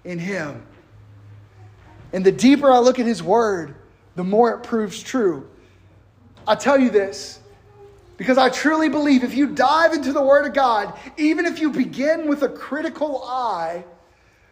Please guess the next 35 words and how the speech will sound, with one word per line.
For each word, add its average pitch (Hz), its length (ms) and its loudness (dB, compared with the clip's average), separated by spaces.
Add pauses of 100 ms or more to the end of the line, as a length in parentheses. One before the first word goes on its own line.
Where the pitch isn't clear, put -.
(120)
God 262 320 -2
can 180 240 -10
use 233 220 -4
that 226 160 -6
to 180 80 -14
show 233 200 -10
you 196 160 -12
the 160 120 -14
glorious 240 840 -6
truthfulness 214 1120 -6 (520)
of 165 100 -4
his 165 220 -6
word. 156 480 -2 (320)
You 175 120 -8
won't 190 160 -2
be 190 100 -8
disappointed. 170 680 -10 (880)
So, 202 480 0 (240)
knowing 269 400 4
that 240 120 2
I 226 100 4
love 240 280 0
to 196 80 -4
break 226 300 -4
things 220 600 -8
down, 185 440 -2
indulge 208 580 0
me 185 200 -6
for 190 260 -6
a 170 40 -8
bit 190 200 -8
this 190 220 -10
morning 190 320 -6
as 170 120 -8
we 185 200 -6